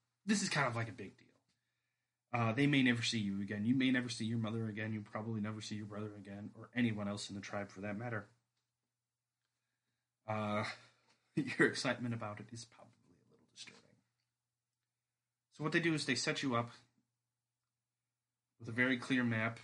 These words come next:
and directions to where they know this kobold camp is. You have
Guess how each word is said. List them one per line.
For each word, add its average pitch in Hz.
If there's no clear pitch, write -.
and 107
directions 113
to 123
where 113
they 110
know 117
this -
kobold 104
camp 98
is. 110
You 120
have 110